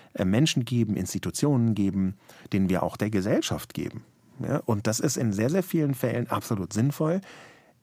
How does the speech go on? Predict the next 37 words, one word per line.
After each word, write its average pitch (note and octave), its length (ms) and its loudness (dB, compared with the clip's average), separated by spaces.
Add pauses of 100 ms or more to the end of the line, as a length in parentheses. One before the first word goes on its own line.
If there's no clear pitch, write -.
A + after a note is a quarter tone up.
(140)
Manchmal A#2 400 2
ändert D3 340 2
sich - 220 -6
die - 160 -2
Art G2 180 2
und F#2+ 160 -2
Weise, G2 460 2 (100)
wie G#2 160 0
dieser G2 200 -2
Vertrauensvorschuss - 920 -2
funktioniert F2+ 500 -4
aber. E2 360 -8 (120)
Und E2+ 220 -6
deswegen, A2+ 420 2
glaube G#2+ 320 2
ich, A#2 140 -6 (480)
ist - 260 -4
ein F2 260 -2
Teil A#2+ 840 4
des - 200 -4
Grunds C#3+ 460 2
oder F#2 140 -2
der E2 180 -4
Gründe, B2 540 0 (100)
warum G#2 360 2
wir A2+ 100 2
in G#2 80 0
einer F#2+ 200 2
großen G2+ 340 0
Vertrauenskrise A#2 880 0
sind, C3 260 2
wie F#2+ 80 2
dieses F#2 340 -4 (360)
Buch - 240 -2
ja G#2+ 100 2
auch - 260 -2
heißt, G#2 540 -2